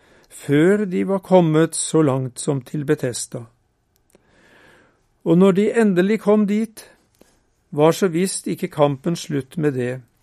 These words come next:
For, eh, til visse tider ble vannet i dammen opprørt av en engel, og da var det om å gjøre å være først uti. For da var nemlig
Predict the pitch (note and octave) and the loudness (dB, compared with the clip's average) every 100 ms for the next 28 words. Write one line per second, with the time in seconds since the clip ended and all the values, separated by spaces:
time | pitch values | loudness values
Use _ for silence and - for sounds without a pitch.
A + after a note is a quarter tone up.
0 | _ _ _ _ _ _ _ _ _ D#3 | _ _ _ _ _ _ _ _ _ 4
1 | E3+ F#3+ G3 G3 - - F3+ G3 F#3+ A3 | 4 4 2 2 0 -2 0 2 0 -4
2 | - G3+ F3+ A3 D#3+ E3 A#3 F3+ F3 C#3 | -4 -6 -4 -4 -2 0 0 0 -2 0
3 | C#3 C#3 C#3 D#3+ F3+ F3 D3+ C#3 C#3 C#3 | 0 0 0 0 0 -4 -2 -2 -2 -2
4 | D#3 E3+ E3 D3+ - D#3+ E3+ F3+ D#3+ F3+ | -2 0 -2 -2 -4 -2 0 0 2 2
5 | G#3 E3+ G3 A#3+ - _ _ _ _ _ | 0 0 0 -4 -10 _ _ _ _ _
6 | _ _ C#3 B2+ D3+ F3+ G#3+ A3 G#3 G#3 | _ _ -10 -2 2 2 2 2 0 -2
7 | A3 G#3 G3 F#3+ F3 F3 F3+ F#3+ A3+ - | 0 -2 0 0 0 -2 -2 -2 -6 -8
8 | - G3 - - - D3+ A#2+ D#3 C#3+ - | -4 -4 -4 -10 -6 -4 -4 -6 -6 -8
9 | _ _ _ _ _ _ _ _ _ _ | _ _ _ _ _ _ _ _ _ _
10 | E3 D3+ C#3 D3+ F#3 F3 _ - C#3+ D3 | -4 -2 2 2 2 0 _ -8 -2 0
11 | E3+ F3+ D3+ C#3 C#3+ E3 E3+ | 2 2 0 0 0 2 0